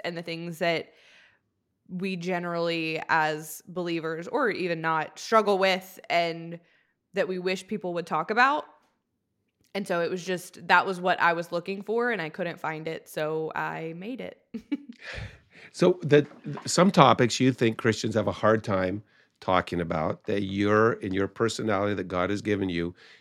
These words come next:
Speaker 2: you like to engage or you do engage them. Just for those that are listening, what are some of the,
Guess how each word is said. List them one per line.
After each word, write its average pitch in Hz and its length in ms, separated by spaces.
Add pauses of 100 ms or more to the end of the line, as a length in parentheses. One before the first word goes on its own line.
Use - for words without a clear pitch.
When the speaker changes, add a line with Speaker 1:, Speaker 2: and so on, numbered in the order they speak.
(140)
Speaker 2:
you 104 280
like 104 380
to 117 140
engage 101 500
or 98 160
you 95 160
do 101 240
engage 92 420
them. 82 300 (720)
Just 165 340
for 165 120
those 139 180
that 123 80
are 123 40
listening, 120 420
what 156 160
are 185 80
some 147 260
of 143 80
the, 113 260